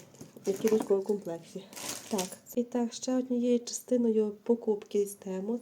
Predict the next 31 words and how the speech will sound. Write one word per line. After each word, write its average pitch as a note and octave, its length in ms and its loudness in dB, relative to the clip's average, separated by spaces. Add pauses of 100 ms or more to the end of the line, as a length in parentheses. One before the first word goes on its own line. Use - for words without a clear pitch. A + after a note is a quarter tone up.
це G3+ 260 -2
ось G3 100 -10
ця G3 160 -4
частина G3 420 2
перша, F#3 320 -2
що F#3+ 140 -4
я F#3 60 0
вам F#3 80 -4
показую, G3 560 -4
це A#3 180 -4
були G3 360 0
ось G3+ 140 0
такий F#3+ 400 -4
набір A3 340 4
спиць. F3 480 -6 (420)
Він A#3 140 6
дуже A#3 240 4
дешево G#3 420 -2
виходив, C4 500 -2
неповних A3 580 4
двісті G#3 320 -2
гривень, B3 440 2
при G#3 160 -6
тому, G#3+ 300 -2
що - 180 -8
його F#3+ 220 -2
ціна G3 460 -4 (580)
в G3+ 100 -6
районі G#3+ 460 4
вісімсот G3 560 -2 (100)
плюс-мінус. F3+ 600 -6